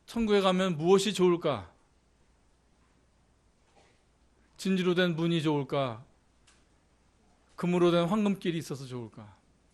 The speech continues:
나를 웰컴해주는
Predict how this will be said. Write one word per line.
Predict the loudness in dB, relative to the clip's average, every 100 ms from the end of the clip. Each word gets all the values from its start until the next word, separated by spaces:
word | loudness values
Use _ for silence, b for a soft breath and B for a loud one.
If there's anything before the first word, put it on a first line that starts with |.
| _ _ _ _ _ _ _ _ _ _ _ _ _ _ _ _ _ _ _ _ _ _ _ _ _ _ _ _ _ _ _ _ _ _ _ b b b b b b b -2
나를 | 4 6 8 8
웰컴해주는 | 6 4 2 2 0 -2 -2 -4